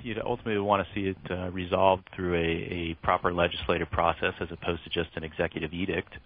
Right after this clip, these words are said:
Um, but, uh, but the idea, uh, that's been exposed to all of us here is that, you know, it's just simply been, uh, bad tax policy, <laughs> you know, that has been written prior to this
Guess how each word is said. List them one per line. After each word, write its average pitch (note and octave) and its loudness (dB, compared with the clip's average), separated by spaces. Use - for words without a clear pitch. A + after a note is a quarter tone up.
Um, E2 -2
but, E2+ 4
uh, E2+ 2
but G2 4
the F#2+ 6
idea, F#2+ 2
uh, F2 -2
that's F#2 -2
been F#2 0
exposed G2+ 0
to - -6
all A2 4
of - -2
us - -6
here F2+ -2
is F#2 -2
that, F2+ 0
you F2+ -6
know, F2 0
it's - -10
just G2 -4
simply F2+ -2
been, F2 -4
uh, E2+ -4
bad F2 2
tax - 4
policy, - -6
<laughs> - -12
you F2 -14
know, F2 -10
that F2+ -10
has F2 -10
been F2 -8
written F#2 -6
prior F2+ 4
to - -6
this F2 -4